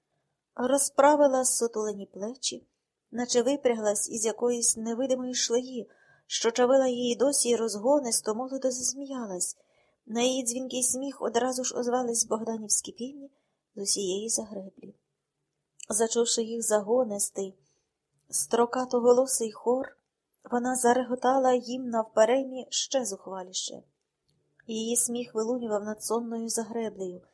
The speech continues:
обтрушував росу на квітах, і самотня пташка на осокорі напроти вікна спросоння защебетала. Петро приголомшено дивився на Катерину. От і все, Петрусю,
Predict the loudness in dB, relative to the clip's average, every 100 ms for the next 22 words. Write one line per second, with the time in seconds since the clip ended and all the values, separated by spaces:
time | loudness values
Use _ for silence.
0 | _ _ _ -8 0 2 2 2 0 0
1 | -2 -2 -4 -6 -10 -6 -6 -6 -8 -14
2 | _ _ _ _ _ 0 0 0 -4 -8
3 | -6 -4 -4 -6 -6 -4 -4 -6 -2 -2
4 | -2 -4 -6 -6 -6 -6 -8 -8 -8 -8
5 | _ _ _ _ -6 -4 -4 -6 -4 -2
6 | -2 -6 -14 -16 -8 -6 -6 -8 -8 -10
7 | -12 -14 -14 -18 -20 _ _ _ _ _
8 | _ _ -4 0 2 4 2 -2 -2 2
9 | 6 6 6 2 -4 -4 -4 -4 -4 -4
10 | -4 -6 -10 -10 -10 -12 -12 -18 -20 _
11 | _ _ _ _ _ _ _ _ _ _
12 | _ _ _ _ _ -4 -4 -8 -20 -12
13 | -8 -6 -6 -8 -12 -14 -2 0 0 -4
14 | _ -6 -4 -4 -8 -10 -12 -12 -18